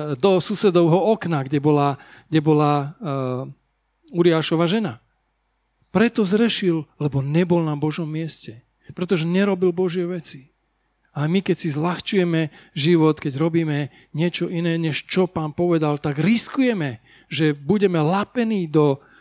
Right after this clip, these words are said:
do pasce hriechu. Koniec koncov čítam v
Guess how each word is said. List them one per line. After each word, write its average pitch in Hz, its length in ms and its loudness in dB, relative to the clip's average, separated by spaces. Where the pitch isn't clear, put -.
do 143 400 4
pasce - 480 -4
hriechu. 170 640 0
Koniec 165 320 0
koncov 156 640 0
čítam 151 400 -2
v 147 80 -2